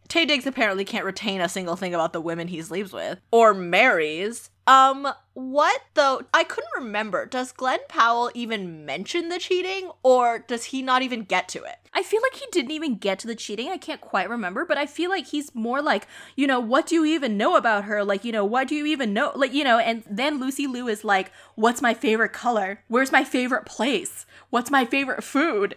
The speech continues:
Speaker 2: Like, this impromptu t-, pop quiz in the <laughs> middle of the terminal.
Speaker 1: Frankly, I'm not sure that I could answer this about the people that I love.
Speaker 2: Well, there's, how many people have one favorite food and one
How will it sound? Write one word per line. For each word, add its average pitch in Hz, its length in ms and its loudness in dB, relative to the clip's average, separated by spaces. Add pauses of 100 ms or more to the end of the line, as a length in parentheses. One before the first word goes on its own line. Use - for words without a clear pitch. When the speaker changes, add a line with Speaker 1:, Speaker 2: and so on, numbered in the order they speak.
(200)
Speaker 2:
Like, 220 340 4
this 240 300 -4
impromptu 247 640 4
t-, - 200 -14
pop - 300 4
quiz 233 380 2
in 240 40 -20
the 233 80 -4
<laughs> 214 140 -2
middle 277 200 2
of 269 180 0
the 233 100 0
terminal. 247 520 4
Speaker 1:
Frankly, 359 460 4
I'm 269 380 4
not 233 300 8
sure 226 300 2
that 208 220 2
I 185 200 6
could 196 160 -4
answer 180 340 -4
this 175 200 -4
about 165 220 -2
the 175 80 -10
people 165 340 -4
that 131 140 -2
I 123 120 -4
love. - 540 -2
Speaker 2:
Well, 294 280 0
there's, 381 240 0
how - 1040 -8
many 605 200 0
people 359 300 2
have 320 220 0
one 262 320 0
favorite 262 480 -4
food 285 300 -4
and 196 180 -4
one 247 200 4